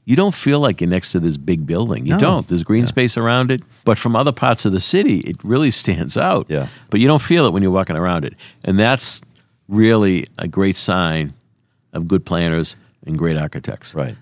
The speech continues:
Speaker 1: Uh, really. It's not a monstrosity. It's a handsome building. It's a Class A building. And we're gonna be looking at the similar type construction on the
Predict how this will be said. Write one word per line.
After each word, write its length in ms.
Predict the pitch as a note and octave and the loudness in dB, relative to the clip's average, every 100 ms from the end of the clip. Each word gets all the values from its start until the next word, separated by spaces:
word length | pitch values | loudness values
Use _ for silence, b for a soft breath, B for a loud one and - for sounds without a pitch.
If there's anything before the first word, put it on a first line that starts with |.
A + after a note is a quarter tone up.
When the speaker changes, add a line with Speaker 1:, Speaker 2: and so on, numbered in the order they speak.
| _ - | _ -10
Speaker 1:
Uh, 60 | - | -2
really. 360 | F#2+ E2 A#1+ - | 0 0 -2 -10
It's 180 | - - | -10 -4
not 160 | F#2+ | 0
a 40 | F2+ | 0
monstrosity. 680 | F2 E2+ - F2 - F#2 D#2 | -2 -2 0 0 -2 -4 -4
It's 120 | - | -4
a 60 | |
handsome 340 | D2+ F2 - D2+ | -4 -4 -4 -4
building. 320 | E2+ F2 D#2 | -2 0 -2
It's 140 | C2+ | -6
a 40 | - | -10
Class 340 | - D#2 D#2+ | -6 -4 -4
A 60 | D#2+ | -6
building. 400 | D#2 D#2+ D#2+ D2 B B B B | -4 -4 -4 -8 B B B B
And 280 | - F2 E2 | -2 0 0
we're 100 | F2+ | 0
gonna 140 | F2+ | 2
be 80 | F#2 | 2
looking 160 | F#2 F2 | 2 0
at 60 | D#2 | -4
the 100 | E2 | -4
similar 380 | - F2 F2 | -2 -2 -2
type 340 | E2 F#2 E2+ - | -2 -4 -4 -4
construction 720 | E2+ - G2+ F#2+ E2+ E2 E2 - _ _ _ _ | -6 -2 -4 -2 -4 -4 -6 -12 _ _ _ _
on 260 | E2+ E2+ F2 | -6 -2 0
the 280 | E2+ E2+ | 0 -2